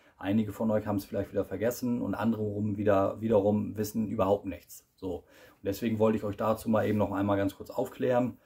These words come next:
und ja, das noch einmal runterreden, eben was uns erwarten wird an Einnahmen.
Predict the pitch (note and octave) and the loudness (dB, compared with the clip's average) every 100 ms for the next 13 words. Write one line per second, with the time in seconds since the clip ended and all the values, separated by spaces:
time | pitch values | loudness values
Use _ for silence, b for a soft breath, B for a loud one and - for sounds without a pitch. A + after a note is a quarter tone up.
0 | b b b - G#2+ G#2 G#2 F#2+ - G#2 | b b b -2 2 4 2 0 0 0
1 | F#2+ G#2 F#2+ G#2+ F#2+ A2+ A2+ G2+ G#2+ G#2 | 0 -2 -2 0 2 2 2 2 0 -2
2 | G2 G2 G2 F#2+ F#2+ G2+ - G2+ - G2 | 0 0 2 0 -2 -4 -4 -6 -4 0
3 | G2+ G#2+ G2 G2+ - G2 G2 G#2+ G2+ F2+ | 0 0 2 2 2 -2 0 2 4 4
4 | E2 | 0